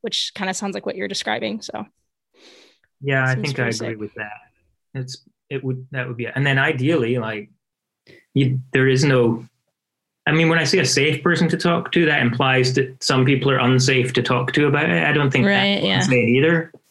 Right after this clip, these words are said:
Speaker 2: It
Speaker 1: Yeah.
Speaker 2: would, it would be some people who are maybe not as equipped to, and to know, for somebody that's experience, is experiencing a crisis, to know that that's the case and know that it's okay,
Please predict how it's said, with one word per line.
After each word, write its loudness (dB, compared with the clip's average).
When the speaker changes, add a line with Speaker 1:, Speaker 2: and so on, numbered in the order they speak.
Speaker 2:
It 2
Speaker 1:
Yeah. 0
Speaker 2:
would, 2
it 2
would 2
be 2
some 2
people 2
who 4
are 4
maybe 4
not 2
as -2
equipped -2
to, 4
and 2
to 2
know, 2
for 0
somebody 2
that's 2
experience, 0
is 0
experiencing 0
a -2
crisis, 0
to 0
know 4
that 2
that's 0
the 0
case 0
and 4
know 4
that 0
it's 2
okay, 2